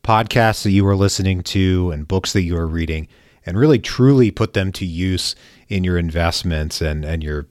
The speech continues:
mindset in your business and everything. What was one of the first big lessons that you learned as a full-time real estate investor?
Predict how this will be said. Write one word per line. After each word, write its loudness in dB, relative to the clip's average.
mindset 0
in -6
your -6
business -2
and -4
everything. -6
What 0
was 2
one -2
of 0
the 0
first -2
big 2
lessons -4
that -2
you -6
learned -6
as 2
a 4
full-time 2
real 2
estate 0
investor? -4